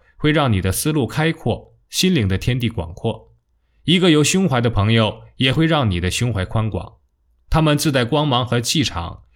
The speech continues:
会不同程度地影响你，引领你用阳光的、有格局的眼光看问题，思考问题。一个老太太有两个女儿，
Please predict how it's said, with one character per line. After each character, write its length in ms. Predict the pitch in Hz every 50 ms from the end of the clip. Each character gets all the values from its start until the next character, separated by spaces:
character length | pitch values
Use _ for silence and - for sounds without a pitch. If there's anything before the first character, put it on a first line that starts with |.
| _ - -
会 180 | - 160 160
不 180 | 151 156 202 196
同 180 | - 151 160 156
程 300 | - - 98 95 139 160
度 140 | 175 170
地 100 | 131 95
影 220 | 85 80 82 107 147
响 240 | - - 90 82 85
你， 240 | 85 - - - _ _ _ _ _ _ _
引 220 | - 113 127 170 185
领 200 | 160 120 117 110
你 120 | 92 87
用 200 | 92 95 95 95
阳 280 | 90 90 90 113 147 147
光 240 | 165 156 156 156
的、 220 | 139 - - - - _ _ _ _ _
有 220 | - 123 120 117 117
格 280 | - - 113 131 170
局 160 | 175 - 113 104
的 80 | 101
眼 180 | 92 87 76 76
光 180 | - 92 95
看 200 | 101 - 117 120
问 160 | 127 135 120 -
题， 360 | - - - 87 - - _ _ _ _ _ _ _
思 280 | - - - - 127 127
考 160 | - - 87
问 240 | 87 92 92 104 101
题。 240 | - - - - _ _ _ _ _ _ _ _ _ _ _ _ _ _ _ _ _ _ _ _ _ _ _ _ _ _ _ _ _ _ _ _ -
一 120 | - 185 196
个 80 | 208
老 140 | 196 156 151
太 200 | 151 175 180 170
太 160 | 143 139 127
有 160 | - 117 120 131
两 200 | 127 98 90 92
个 80 | 117
女 140 | 113 101 87
儿， 300 | 80 80 85 92 104